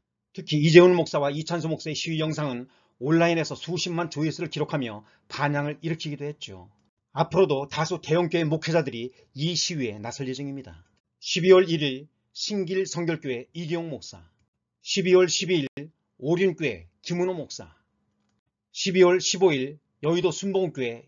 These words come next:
이영훈 목사, 십이월 이십육일 주안 장로교회 주승중 목사, 십이월 이십구일 광림교회 김정석 목사 등이 나섭니다.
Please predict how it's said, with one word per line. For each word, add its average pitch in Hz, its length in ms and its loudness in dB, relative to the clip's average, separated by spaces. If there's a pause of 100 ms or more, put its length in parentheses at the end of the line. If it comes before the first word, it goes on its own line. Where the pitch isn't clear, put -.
(140)
이영훈 180 340 2
목사, 110 340 -10 (580)
십이월 196 520 6
이십육일 147 680 -4 (160)
주안 165 400 -2
장로교회 147 640 -6 (260)
주승중 180 500 -4
목사, 107 360 -12 (580)
십이월 185 500 6
이십구일 151 600 -6 (480)
광림교회 165 680 -2 (160)
김정석 170 540 -4
목사 147 220 -6
등이 117 200 -10
나섭니다. 123 600 -12